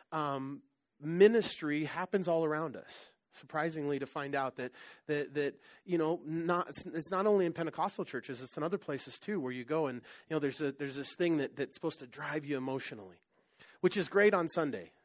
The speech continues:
You leave Sunday charged, man. You come out of there, you felt God's Spirit move on your heart. You got this emotional high when you were in there, and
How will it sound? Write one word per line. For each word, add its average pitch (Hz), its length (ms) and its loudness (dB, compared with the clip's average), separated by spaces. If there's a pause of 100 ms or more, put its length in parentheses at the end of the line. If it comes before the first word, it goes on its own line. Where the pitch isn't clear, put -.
(160)
You 202 160 4
leave 220 280 4
Sunday 190 360 4
charged, 151 520 2
man. 151 240 -2
You 170 60 4
come 170 220 -2
out 165 140 2
of 165 60 0
there, 160 160 4
you 170 160 0
felt 160 300 -2
God's 160 300 0
Spirit 160 440 0 (240)
move 170 420 8
on 160 120 6
your 151 100 4
heart. 156 380 4
You 147 80 0
got 156 220 2
this - 180 -2
emotional 165 400 2
high 160 380 2
when 160 160 2
you 160 80 4
were 156 100 2
in 160 160 0
there, 160 300 2
and 135 100 -4